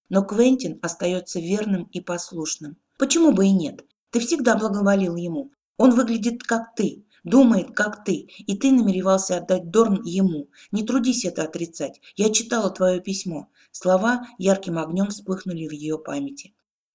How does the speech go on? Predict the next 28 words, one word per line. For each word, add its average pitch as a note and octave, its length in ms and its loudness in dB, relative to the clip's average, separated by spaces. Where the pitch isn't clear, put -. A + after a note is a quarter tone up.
«Настанет G3+ 480 2
день, A3+ 240 4
и G#3 60 -4
ты G3+ 140 -2
воссядешь G3 500 -2
там, G3 260 0
где F3 100 -4
сижу G3 300 -2
я, F3+ 300 -4
и F3+ 80 -4
будешь G3 340 -2
править F#3+ 380 0
Дорном». D#3 420 -2
Так B3+ 200 4
ты F#3 120 -8
написал E3+ 500 -6
ему. C#3+ 300 -10
Скажи, A#3+ 360 -2
отец, F3 340 -2
когда A3+ 320 4
ты C#4 140 2
решил F#3+ 320 -2
лишить F3 360 -4
меня E3 220 -6
наследства? E3 680 -8
Это A#3 240 2
был A3 220 0
день, C4 260 4